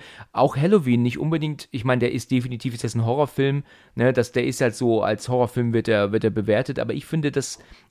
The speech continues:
also ich bringe Horror eigentlich eher mit Übernatürlichem in Verbindung, so wie Alien, weißt du, so Event Horizon, Chucky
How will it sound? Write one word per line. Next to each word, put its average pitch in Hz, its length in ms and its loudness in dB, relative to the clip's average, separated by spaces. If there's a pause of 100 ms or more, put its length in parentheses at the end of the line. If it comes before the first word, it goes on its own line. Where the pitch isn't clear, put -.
also 131 180 -6
ich 143 140 -10 (760)
bringe 147 380 2
Horror 151 260 6
eigentlich 139 420 -2
eher 143 140 0
mit 143 320 -4 (540)
Übernatürlichem 110 720 2
in 92 220 -4
Verbindung, 85 580 -6
so 90 160 -12
wie 90 120 -6
Alien, 98 640 0
weißt 92 200 -8
du, 117 40 -6
so 87 220 -4
Event 95 260 -6
Horizon, 104 680 0
Chucky 107 500 -4